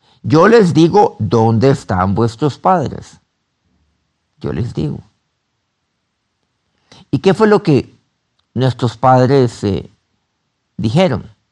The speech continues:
¿Qué fue lo que ellos hicieron? Miren lo que aquí me dice. "Ni mis palabras ni mis ordenanzas que mandé a mis siervos, los profetas,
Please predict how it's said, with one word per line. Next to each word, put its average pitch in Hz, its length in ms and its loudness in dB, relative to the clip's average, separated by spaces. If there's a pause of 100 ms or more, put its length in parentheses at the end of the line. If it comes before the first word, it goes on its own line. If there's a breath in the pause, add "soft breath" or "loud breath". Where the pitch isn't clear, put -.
(500)
¿Qué 185 140 2
fue 196 140 2
lo 131 160 2
que 127 80 -2
ellos 117 300 -2
hicieron? - 540 -6 (1600)
Miren 180 160 -2
lo 160 80 2
que 131 60 2
aquí 139 200 0
me 156 160 2
dice. 143 340 0 (1900)
"Ni 127 300 0
mis 123 240 -4
palabras 185 720 0
ni 123 80 -2
mis 110 220 -4
ordenanzas 104 680 -2
que 107 140 -4
mandé 95 320 -4
a 147 80 -4
mis 175 180 -6
siervos, 113 680 -6
los 104 220 -8
profetas, - 680 -12